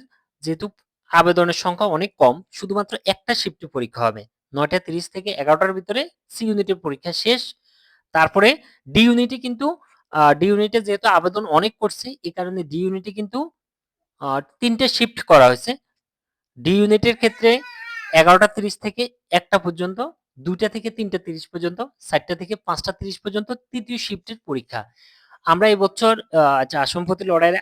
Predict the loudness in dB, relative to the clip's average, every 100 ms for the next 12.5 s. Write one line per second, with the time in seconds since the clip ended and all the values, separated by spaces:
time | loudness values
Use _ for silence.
0 | 2 4 4 2 -2 -4 0 0 2 0
1 | 2 2 2 0 -10 _ _ _ _ 0
2 | 2 2 0 0 0 -4 -2 0 0 0
3 | -6 -6 -12 -10 -12 -10 -6 -6 -6 -10
4 | -12 -6 -4 -2 -4 -2 -6 -4 0 2
5 | 2 -2 -12 -6 -2 0 -2 -4 -8 _
6 | _ 0 0 0 -10 -10 -8 -4 -2 -2
7 | 0 -2 -2 -4 -6 _ _ _ -12 -4
8 | -2 -4 -6 -2 -2 -4 _ _ _ 2
9 | 4 4 2 -2 -4 -2 -2 0 2 2
10 | 2 -2 -2 -6 -10 -12 -6 -2 -2 -2
11 | _ -8 -4 -4 -4 -6 -2 -2 -2 -10
12 | -10 -6 -4 -6 -8